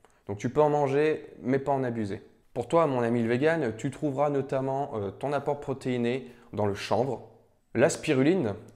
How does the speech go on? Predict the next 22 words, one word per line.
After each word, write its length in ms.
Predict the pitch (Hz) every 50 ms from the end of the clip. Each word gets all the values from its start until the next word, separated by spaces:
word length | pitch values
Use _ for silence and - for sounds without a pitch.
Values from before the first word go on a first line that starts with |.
| - _ _
mais 300 | - 117 117 123 123 123
il 60 | 120
va 120 | 113 117 113
falloir 280 | 113 - 131 127 127
que 80 | - 120
tu 380 | 110 113 - 120 117 117 117
ingères 480 | 117 113 110 113 117 120 123 123 110 107
une 140 | 104 107 107
grande 300 | 101 113 135 143 131 -
quantité 400 | 139 110 - 131 120 - 135 127
de 120 | 120 110
cette 260 | 104 - 104 101 -
poudre 260 | - 135 120 117 117 110
verte 340 | 113 120 120 117 113 110
si 160 | 101 - - 101
tu 160 | - - 110
veux 160 | 104 107 107
avoir 480 | 107 104 104 110 110 110 110 104 101 104 - - - - - _ _
tes 180 | - 120 113
apports 640 | 120 117 117 - 131 127 123 123 120 - - - - - - _ _ -
en 60 | 110
protéines, 560 | - - 123 117 - 104 110 135 156 135 107